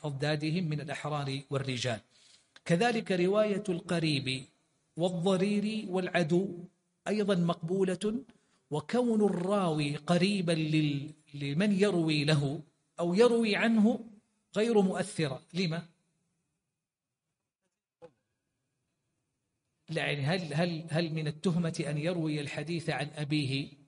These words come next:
أو عن ابنه أو عمه أو ترويه المرأة عن زوجها؟ هنا لا تهمة،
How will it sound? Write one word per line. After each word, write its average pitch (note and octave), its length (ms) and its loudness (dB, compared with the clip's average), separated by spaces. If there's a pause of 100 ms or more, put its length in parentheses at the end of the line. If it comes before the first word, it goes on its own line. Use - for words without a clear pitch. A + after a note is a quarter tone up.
(200)
أو C#3 100 -4
عن D3+ 180 -2
ابنه D3+ 440 -2 (800)
أو C#3+ 120 -4
عمه D3 600 -4 (580)
أو D3 80 -8
ترويه D#3+ 720 -2 (380)
المرأة D#3 460 -4
عن D3 180 -4
زوجها؟ C#3+ 540 -4 (100)
هنا B3 140 0
لا A3+ 180 0
تهمة، C3 460 -2